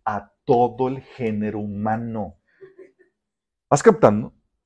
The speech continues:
No era como que, ah, ju-, el Mesías, eh, eh, eh, eh, eh, eh, judío. No era, sabía que iba a venir el Mesías. Era un concepto universal, chicos.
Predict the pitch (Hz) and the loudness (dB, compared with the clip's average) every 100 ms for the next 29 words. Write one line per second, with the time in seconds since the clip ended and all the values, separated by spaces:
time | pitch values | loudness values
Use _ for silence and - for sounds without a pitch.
0 | _ - 165 196 175 175 190 208 196 190 | _ 8 10 10 4 4 4 4 2 2
1 | 143 135 - - 175 196 - - _ - | 2 2 -4 0 4 4 2 -14 _ -6
2 | - 131 117 123 120 104 101 - 117 110 | 6 8 8 6 6 6 4 2 0 0
3 | - 117 110 104 92 92 - _ _ - | -2 -6 0 2 4 0 -6 _ _ -6
4 | 107 98 95 _ 127 127 127 - - _ | -2 -2 -4 _ 0 4 4 2 -6 _
5 | _ _ - 175 240 254 254 _ _ _ | _ _ 0 6 8 6 2 _ _ _
6 | _ _ _ _ _ - 127 113 156 170 | _ _ _ _ _ 2 6 6 6 4
7 | 170 156 156 160 - 330 254 _ _ _ | 4 2 -2 -4 -8 -12 -12 _ _ _
8 | _ _ _ _ - 131 175 170 139 175 | _ _ _ _ 2 4 4 2 0 2
9 | 185 - - 131 143 135 - 180 196 214 | 0 -2 -4 2 6 6 6 4 4 -6
10 | - - | -6 -8